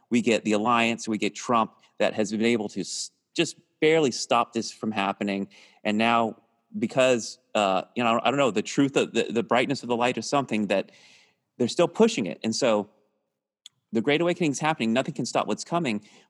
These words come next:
but they're still, they tried to release coronavirus. Trump s-, stopped them. He closed the borders.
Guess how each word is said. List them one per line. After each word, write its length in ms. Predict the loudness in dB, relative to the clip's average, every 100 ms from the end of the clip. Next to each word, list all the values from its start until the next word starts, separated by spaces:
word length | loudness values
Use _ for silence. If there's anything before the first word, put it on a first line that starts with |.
| -2
but 100 | -2
they're 100 | -2
still, 440 | 0 2 2 -2 -4
they 100 | -4
tried 300 | 0 0 0
to 60 |
release 260 | 0 0 -2
coronavirus. 720 | -2 -2 0 0 0 -4 -8 -14 _ _
Trump 240 | -4 -4
s-, 100 | -4 -20 _ _
stopped 420 | -12 -2 0 2
them. 140 | -2 -6
He 80 | -8
closed 380 | 0 0 0
the 40 | -2
borders. 540 | 0 2 0 -4 -8